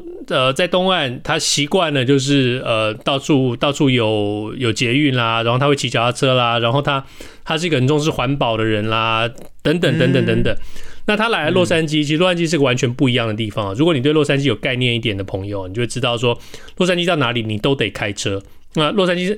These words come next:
Speaker 1: 洛杉矶人常常被人家笑说，你就算到邻居家，你也是开车去哦，因为那个你就从车库开出来，开-，
Speaker 2: 真假？
Speaker 1: 对，开到邻-，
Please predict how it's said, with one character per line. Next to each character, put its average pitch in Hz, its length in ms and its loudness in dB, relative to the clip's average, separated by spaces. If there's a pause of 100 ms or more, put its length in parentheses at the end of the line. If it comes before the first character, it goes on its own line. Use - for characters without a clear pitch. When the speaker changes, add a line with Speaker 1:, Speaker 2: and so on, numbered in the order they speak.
Speaker 1:
洛 202 100 4
杉 190 140 0
矶 185 100 -2
人 143 120 2
常 131 140 0
常 135 60 2
被 156 80 0
人 139 40 0
家 135 100 2
笑 135 260 0
说， 127 200 2
你 113 60 0
就 151 120 0
算 160 140 0
到 156 100 2
邻 123 180 0
居 131 220 0
家， 123 220 0
你 135 120 2
也 131 80 2
是 110 120 -4
开 113 180 -4
车 110 160 0
去 107 260 -4
哦， 92 140 -10
因 107 100 -6
为 117 140 0
那 117 80 -2
个 113 100 0
你 104 120 -4
就 151 100 0
从 127 180 0
车 120 160 0
库 127 140 0
开 113 160 -4
出 117 180 0
来， 95 120 0
开-， - 180 0
Speaker 2:
真 - 20 -4
假？ - 220 -4 (220)
Speaker 1:
对， 156 80 2
开 - 240 2
到 151 40 -2
邻-， 127 140 0